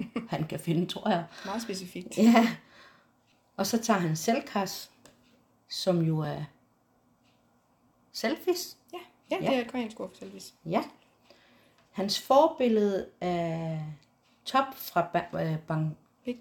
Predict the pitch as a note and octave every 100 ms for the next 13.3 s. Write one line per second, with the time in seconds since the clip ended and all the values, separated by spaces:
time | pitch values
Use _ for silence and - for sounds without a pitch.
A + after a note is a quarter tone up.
0 | - A#3+ B3+ A#3+ - - A3 F#3 - B3+
1 | A3+ - - - - - - - A#2+ -
2 | - - - - - - - F3+ A3 G#3
3 | F#3+ F#3+ F3 F3 E3+ F#3 F#3 F3 D#3 F#3+
4 | C4+ G#3 B3+ F#3 F#3+ F3 E3 D#3 - A#2
5 | D3 A3 - - E3 A3+ - F#3 E3 E3
6 | - - - - _ - F3+ F3+ F3 E3
7 | D#3+ - _ _ _ _ _ - - _
8 | _ _ _ _ _ _ _ _ _ _
9 | _ _ _ _ _ _ _ _ _ _
10 | _ _ _ _ _ - B3 A#3+ A#3+ C4+
11 | D4 D#4+ G#3 F3+ F3 F#3 F#3 F#3+ E3+ G#3
12 | C4 - - F3+ G#3+ G3+ D#3+ D#3 - G#3
13 | A#3 D#3+